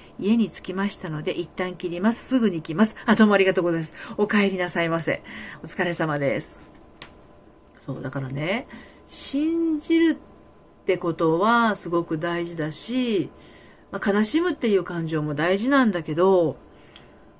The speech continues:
うん、あの、引きずるっていうのはね、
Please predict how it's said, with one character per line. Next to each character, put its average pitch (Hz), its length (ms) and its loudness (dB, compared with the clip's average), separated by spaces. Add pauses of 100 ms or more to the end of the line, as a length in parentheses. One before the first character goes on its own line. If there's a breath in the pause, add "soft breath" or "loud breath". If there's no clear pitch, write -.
(300)
う 170 60 -6
ん、 165 460 0
あ 147 120 -4
の、 147 500 -4 (800 loud breath)
引 - 140 -10
き 359 160 2
ず 392 100 4
る 415 240 10
っ - 120 -20
て 202 80 2
い 156 140 0
う 147 60 0
の 135 120 -2
は 113 80 -8
ね、 202 200 -2